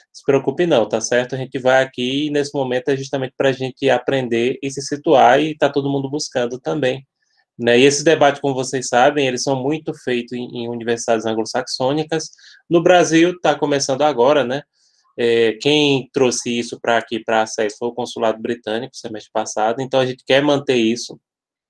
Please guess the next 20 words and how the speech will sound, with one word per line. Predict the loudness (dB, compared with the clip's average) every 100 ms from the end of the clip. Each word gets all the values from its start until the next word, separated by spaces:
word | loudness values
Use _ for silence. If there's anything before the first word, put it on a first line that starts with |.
| _ -8
mesmo | -6 -4
que | -6
esse | -2
semestre | 0 0 -2
a |
gente | -2 0
não | 0 2
esteja | 2 2 2 0
com | 4 6
eles, | 4 0 -8 -20 _ _
mas | 2
a | 4
gente | 2
sempre | 0 -2 0
fazer, | 2 2 2 0 0 -4 _ -20 _ _ _
é, | 0 0
esse | -2 -6 -6
tipo | -6 -4
de | -2
debate. | 0 0 2 0 -2 -14